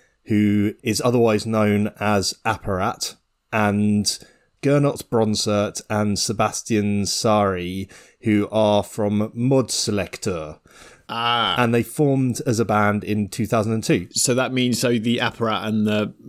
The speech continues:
Speaker 2: Modselektor squashed together to make Moderat,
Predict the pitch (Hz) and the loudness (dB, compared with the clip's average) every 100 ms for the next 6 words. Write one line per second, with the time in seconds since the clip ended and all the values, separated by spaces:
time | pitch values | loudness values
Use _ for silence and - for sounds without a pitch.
0 | - - 110 104 - 101 101 101 95 - | -18 -4 -2 0 0 -2 -2 -2 -4 -6
1 | - - 117 - 104 98 98 104 95 101 | -6 -2 -2 -2 -2 -2 -2 0 -2 -2
2 | - - _ _ _ _ _ _ 110 113 | -8 -14 _ _ _ _ _ _ -4 -4
3 | 98 76 | -2 -6